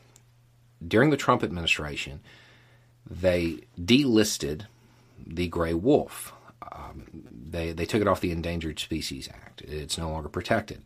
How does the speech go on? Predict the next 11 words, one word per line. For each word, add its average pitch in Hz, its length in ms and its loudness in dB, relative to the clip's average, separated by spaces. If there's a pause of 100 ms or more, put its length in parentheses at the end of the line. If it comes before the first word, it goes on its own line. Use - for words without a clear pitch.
(640)
The 82 460 0 (160)
responsibility 95 600 2
for 87 120 -4
protecting 110 460 0
the 107 80 4
wolves 120 460 0 (240)
fell 92 200 2
back 90 280 -2
to - 100 -6
the 82 80 -6
states. - 640 -6